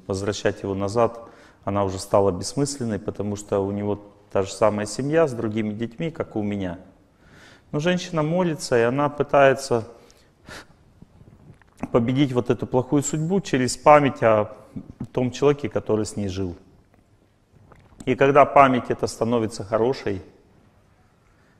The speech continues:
когда с ним устанавливаются правильные отношения, то в этот момент Бог дает другого человека.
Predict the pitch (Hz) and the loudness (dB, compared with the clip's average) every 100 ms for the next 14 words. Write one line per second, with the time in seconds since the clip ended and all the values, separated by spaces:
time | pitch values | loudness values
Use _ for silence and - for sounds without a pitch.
0 | - 107 120 120 143 127 120 - 123 120 | -8 2 4 4 2 0 -2 -2 0 2
1 | 113 110 - - 120 113 110 110 - 107 | 0 -6 -6 2 4 4 -2 -4 -6 -10
2 | - 127 120 98 92 - _ _ _ _ | -2 -2 -2 -6 -10 -18 _ _ _ _
3 | _ _ _ _ - 110 110 113 - 117 | _ _ _ _ -8 -4 -2 -4 -4 -2
4 | 127 123 98 120 120 107 110 107 - 98 | 0 -2 -2 0 0 0 -2 -4 -8 -4
5 | 107 101 - 98 92 92 - | -4 -4 -8 -8 -6 -8 -12